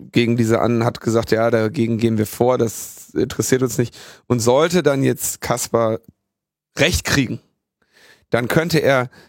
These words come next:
äh, eine Million Euro Zwangsgeld von Facebook verlangen. <laughs> Und nachdem die neunzehn Milliarden für diese Daten ausgegeben haben,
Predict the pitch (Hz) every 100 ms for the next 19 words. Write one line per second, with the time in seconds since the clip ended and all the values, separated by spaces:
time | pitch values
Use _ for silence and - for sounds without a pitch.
0 | _ _ 127 117 - _ _ - 269 311
1 | 285 285 269 262 262 254 269 247 214 214
2 | 196 180 151 123 - - _ - 160 180
3 | 190 - 165 147 151 147 170 214 214 139
4 | - 135 131 147 131 - 190 - _ _
5 | 165 165 160 151 156 - 151 170 160 180
6 | 170 170 160 - 170 160 156 175 - 180
7 | 156 147 135 147 165 143 - 143 135 131
8 | 131 135 127 90 123 - 131 120 117 113
9 | 117 113 131